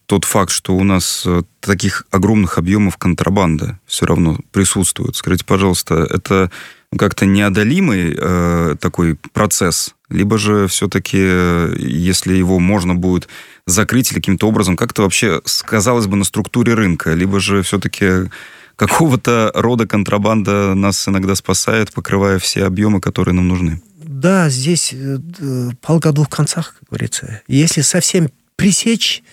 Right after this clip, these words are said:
Speaker 2: э, естественно, может, э, как бы немножко, да, такой, э, создаться, как скажем, э, небольшой дефицит именно казахстанской, да, то есть импортной муки, да, то есть. Но этот объём мы можем возместить, мы можем
Speaker 1: Мгм.
Speaker 2: увеличить свои мощности, да. Но потом,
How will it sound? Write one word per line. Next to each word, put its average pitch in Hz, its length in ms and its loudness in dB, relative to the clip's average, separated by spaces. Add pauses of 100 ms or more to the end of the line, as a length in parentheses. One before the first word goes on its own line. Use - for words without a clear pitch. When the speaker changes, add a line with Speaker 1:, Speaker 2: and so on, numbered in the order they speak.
(580)
Speaker 2:
э, 127 320 0
естественно, 156 420 0
может, 139 340 2 (120)
э, 110 300 -2
как 123 160 -2
бы 117 100 2
немножко, 127 400 2
да, 151 180 0
такой, - 500 -6
э, 80 340 -10
создаться, 113 520 0
как - 200 -6
скажем, 98 460 -4 (640)
э, - 320 -20
небольшой 120 500 -2
дефицит - 400 -2
именно 135 200 6
казахстанской, 117 580 -2
да, 233 120 2
то 233 160 -4
есть - 140 -2
импортной 120 480 2
муки, 107 240 -2
да, - 140 -2
то - 160 -2
есть. - 180 -2 (360)
Но 156 240 4
этот 165 300 0
объём 165 260 2
мы 151 100 4
можем 120 280 0
возместить, 98 640 -8
мы 139 120 4
можем 131 260 4
Speaker 1:
Мгм. 135 80 4
Speaker 2:
увеличить 151 240 0
свои 120 180 -2
мощности, - 520 -6
да. - 100 -12 (320)
Но 110 140 2
потом, 131 580 2